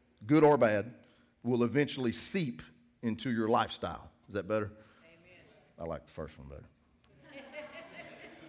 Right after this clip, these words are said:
Speaker 1: <laughs> I had to write that one down. I didn't have to write the first one down.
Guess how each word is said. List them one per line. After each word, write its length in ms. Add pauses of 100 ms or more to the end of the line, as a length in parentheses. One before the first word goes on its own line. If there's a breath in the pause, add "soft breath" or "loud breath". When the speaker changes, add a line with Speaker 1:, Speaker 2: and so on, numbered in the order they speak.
(560 loud breath)
Speaker 1:
<laughs> 60
I 40
had 120
to 80
write 240
that 180
one 140
down. 240
I 40
didn't 120
have 120
to 60
write 220
the 60
first 300
one 100
down. 200